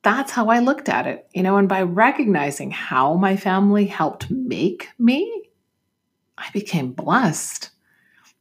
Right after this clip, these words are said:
because it helps me feel less alone.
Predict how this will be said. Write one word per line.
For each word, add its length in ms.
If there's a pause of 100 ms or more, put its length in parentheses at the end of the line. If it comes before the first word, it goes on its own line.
because 400
it 60
helps 380
me 140
feel 500 (840)
less 440
alone. 920